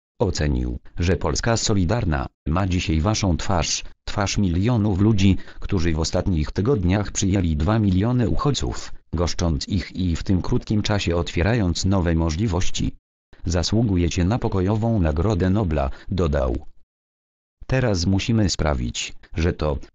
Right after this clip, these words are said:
co tak dobrze udaje się nam w zrywach, było naszą codziennością, mówił, apelując o koniec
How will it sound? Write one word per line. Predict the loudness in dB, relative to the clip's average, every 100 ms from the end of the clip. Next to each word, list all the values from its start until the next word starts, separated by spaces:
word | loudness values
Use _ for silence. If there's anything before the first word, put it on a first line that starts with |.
| -6
co | -2
tak | 0 0
dobrze | 2 2 2
udaje | 2 2 2 2 2
się | 2 2
nam | 4 2
w | 0
zrywach, | 0 0 0 -4 -10 -20 -12 -4
było | 0 2 2
naszą | 2 2 0 0
codziennością, | 0 0 2 2 0 -2 -4 -4 -8 -14 -6
mówił, | 0 2 2 2 0 -4 -6
apelując | -2 0 2 4 4 2
o | 0
koniec | 0 2 2